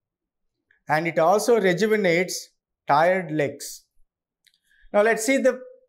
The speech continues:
technique of this bridge pose. To begin, lie on your back. Fold your knees and keep your feet hip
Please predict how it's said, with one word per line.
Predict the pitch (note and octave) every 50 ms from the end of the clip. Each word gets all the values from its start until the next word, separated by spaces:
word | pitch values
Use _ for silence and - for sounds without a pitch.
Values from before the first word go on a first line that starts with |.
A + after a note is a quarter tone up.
| _ _ _ _ _ _ _ _ _
technique | - A3 A3 A3 C4+ C#4+ C4 -
of | A#3+ A3 - - F3+
this | F#3 F3+ F#3 G3 F#3+ - - - _ _ _ _ _ _ _ _ -
bridge | C#3 C3+ F3 G3+ F#3 G3 -
pose. | - G3+ F#3 D#3+ C#3+ B2 A2 - - - _ _ _ _ _ _ _ _ _ _ _ _ _ _ _ _ _ _ _ _ _ _ _ _ _
To | - A3+
begin, | F#3+ F3 B3 C#4 D#4+ C#4+ A3+ F#3 F#3 G#3 A3+ B3+ - - _ _ _ _ _ _ _ _ _ _ -
lie | F3 F3 G3 A3 B3 C4
on | C4+ C#4 C#4 C4+ C4
your | B3 A#3+ A#3 A3 E3 C3
back. | A#2+ F#3 F3 D3+ B2 - - - - _ _ _ _ _ _ _ _ _ _ _ _ _ _ _ _ _ _ _ _ _ _ _ _ _ _ _ _ _ _ _ _ _ _
Fold | - - - A#3+ C4+ D4 D#4+ E4 D4
your | D4+ C#4 C#4 C4 A#3+ G#3+
knees | G#3+ G#3 A3 A3+ G#3 F#3+ G3+ A#3 - - - - - _ _ _ -
and | - F3+ F#3+ F#3 F#3 -
keep | - A#3+ B3+ C#4 C#4 C#4+
your | B3+ B3 A#3+ A3+ G#3 G3+
feet | - - - A#3 A3+ A3+ A#3 A#3 A#3 - - - _ _ _ _ _ _ _ _ _ _ _ _ _ _ _ _ _ _ _ _ _ _ _ _ _ _ _ -
hip | B3+ C#4+